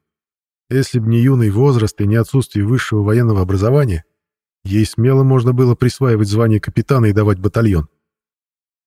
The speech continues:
Но сейчас, когда спало боевое напряжение, я вдруг осознал, как давно мы с Ингой не были вдвоем. Не по службе, а просто так, без видимых причин. И еще я почувствовал, что мое внимание как-то плавно переключается с ее нагрудного шеврона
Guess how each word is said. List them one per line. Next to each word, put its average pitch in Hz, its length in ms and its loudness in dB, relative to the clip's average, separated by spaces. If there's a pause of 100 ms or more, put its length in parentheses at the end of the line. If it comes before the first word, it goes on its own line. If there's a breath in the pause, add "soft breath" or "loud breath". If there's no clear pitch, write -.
(120)
Но 95 200 -2
сейчас, 120 400 -4
когда 98 260 -4
спало 98 460 -4
боевое 90 440 -2
напряжение, 101 600 0
я 104 100 2
вдруг 113 240 -2
осознал, 110 640 -2
как 92 180 -6
давно 104 340 -2
мы 98 100 0
с - 120 -14
Ингой 95 280 -2
не 95 120 -2
были 87 180 -4
вдвоем. 85 480 -4 (920)
Не 104 120 -6
по 131 120 -2
службе, 104 440 0
а 87 40 -2
просто 113 320 -2
так, - 380 -6
без 95 180 -2
видимых 98 400 -2
причин. 95 340 -6 (1040)
И 101 60 -8
еще 98 320 -4
я 120 100 -2
почувствовал, 110 580 -4
что - 180 -6
мое 104 240 0
внимание 120 500 2
как-то 110 280 -4
плавно 123 460 0
переключается 104 800 -2
с - 120 -10
ее 95 140 -2
нагрудного 98 580 -2
шеврона 104 560 -2